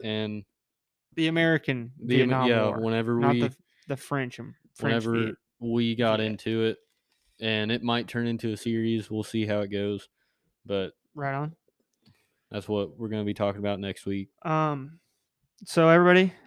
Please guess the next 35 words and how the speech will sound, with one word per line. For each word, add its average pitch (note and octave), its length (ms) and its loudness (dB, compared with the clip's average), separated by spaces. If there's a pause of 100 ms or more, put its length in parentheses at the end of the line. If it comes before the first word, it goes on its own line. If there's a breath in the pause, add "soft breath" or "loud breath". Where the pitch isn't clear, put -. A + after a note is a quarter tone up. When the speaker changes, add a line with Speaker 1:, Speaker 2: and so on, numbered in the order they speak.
(140)
Speaker 2:
uh, - 20 -4
I C3 380 -2
encourage D3 420 0
all D3+ 220 4
of C#3 80 -2
you D3 160 -2
to C#3 100 -6
go C#3 160 -2
outside, C#3+ 800 2 (380)
um, B2 360 -8 (260)
put F3 120 6
your E3+ 100 0
phone D3+ 260 0
down D3 200 2
for C#3+ 120 -6
a - 20 0
little C3+ 160 -2
bit, C3 260 -4 (480)
and B2+ 600 -6 (880)
just - 320 -8 (200)
enjoy D3+ 340 2
time D3+ 280 4
with C#3+ 120 4
people D3 480 2
that D3 120 -2
you C3+ 140 2
care C#3 200 2
about C3+ 300 4
and C3 80 0
you C3 100 0
love. C3 400 0 (1040)
Uh, B2 340 -8 (440)
join D3 240 4
a C#3+ 60 4
church, D3 580 2